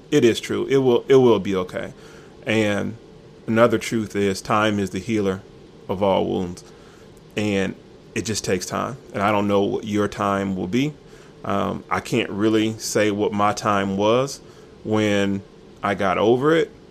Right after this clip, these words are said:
because I can't say I am over it. You don't ever, you don't ever get over it. You just kinda just deal,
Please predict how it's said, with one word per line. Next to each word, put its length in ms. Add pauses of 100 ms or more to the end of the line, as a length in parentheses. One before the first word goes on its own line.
(400)
because 300
I 80
can't 260
say 220
I 140
am 220
over 200
it. 40
You 60
don't 160
ever, 200
you 180
don't 160
ever 200
get 160
over 280
it. 140
You 140
just 380 (340)
kinda 220
just 260
deal, 300